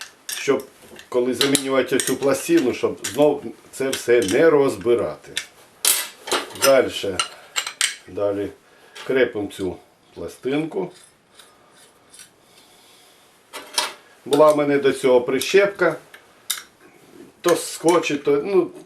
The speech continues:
то, то велика, то заважає. А це зручно, ось до робочого стола. Хоп! Тримає добре, електрод чи зварювальну проволоку провірив. Все.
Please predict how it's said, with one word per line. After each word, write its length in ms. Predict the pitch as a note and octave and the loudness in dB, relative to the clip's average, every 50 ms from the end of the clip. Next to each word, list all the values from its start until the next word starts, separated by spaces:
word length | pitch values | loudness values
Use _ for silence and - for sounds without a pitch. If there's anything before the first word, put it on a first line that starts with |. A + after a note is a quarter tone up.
| _ _ - | _ _ 0
то, 200 | D3+ C#3+ C#3 C3 | 2 4 4 4
то 160 | - D#3+ D#3 | 4 4 6
велика, 560 | D3 C#3+ C#3 C#3 D#3+ E3+ E3+ E3 - C#3+ B2 | 6 6 4 6 6 6 6 6 6 4 2
то 380 | - - C3+ C3 C3 B2+ A#2 G#2+ | 4 4 2 4 4 4 4 2
заважає. 760 | G2+ B2 C3 C3 C3 A#2 A#2+ D3 D#3+ D#3+ D3+ C#3+ C#3+ C3+ B2 - - - - - - - - | 2 2 4 4 4 4 6 6 8 8 8 8 6 4 2 0 0 0 -2 -4 -6 -10 -2
А 120 | - A#2+ B2 | 0 0 2
це 220 | - F#3 F#3 E3 | 4 4 2 4
зручно, 540 | C#3 D3+ E3 F#3+ F#3+ E3+ - - D3+ C#3 C3+ | 4 4 4 6 4 4 4 2 2 2 2
ось 160 | B2+ B2+ - | 2 2 0
до 680 | C3 B2 A2 C#3 C#3 C#3 C3+ C3 C3 B2+ B2+ C3+ C3 - | -2 2 4 6 6 6 6 6 6 6 6 6 4 4
робочого 520 | B2+ B2+ C#3 C3+ C3+ C3+ B2+ - C3 A#2+ A#2 | 4 4 4 4 4 2 2 2 2 2 2
стола. 420 | - - B2 A#2 A2+ A#2+ A2+ A2 - - - - - - - _ _ - | 2 2 4 6 6 6 4 4 2 0 0 -2 -6 -14 -20 _ _ -2
Хоп! 200 | - G2 F#2+ - - _ _ _ _ - - - - - - - - - - _ - | 0 0 0 -2 -8 _ _ _ _ -20 -20 -10 -4 -2 -2 -2 -2 -6 -12 _ -6
Тримає 520 | - C#3+ C#3 C#3+ C#3 C#3+ C3+ C3 C3 C3 B2 | 0 2 4 4 6 4 4 4 2 2 2
добре, 500 | A#2+ D3 F3 F#3 F3+ D#3 D3+ D3 C#3+ C#3 - - - - | 4 4 4 4 4 4 4 2 2 2 -2 -8 -6 -2
електрод 600 | B2+ B2+ B2 B2+ A#2+ - - A#2+ A#2+ A2+ A2+ - - - _ _ _ _ | 0 0 0 0 -2 -2 0 2 2 2 0 -2 -12 -20 _ _ _ _
чи 280 | - - A#2+ A2+ A2 | -4 -2 -2 0 -2
зварювальну 580 | G#2 A2+ A#2+ B2 A#2+ A#2 A2+ A2+ A2+ A2+ A2+ G#2+ | 0 2 4 6 6 6 6 4 4 4 0 0
проволоку 500 | - - A2+ A2 G#2 G#2+ - - G#2+ G2+ | 2 4 4 4 4 2 -2 -6 -10 -8
провірив. 580 | - - B2 C3+ D3+ F#3+ G3+ F#3 F#3 F3+ E3 E3+ - - - - - - - - - _ _ - | -6 -4 -2 -2 -2 -2 -2 -2 -2 -4 -4 -6 -10 -20 -20 -20 -20 -20 -20 -20 -20 _ _ -16
Все. 360 | - - - B2 A2+ - | -6 0 2 4 4 2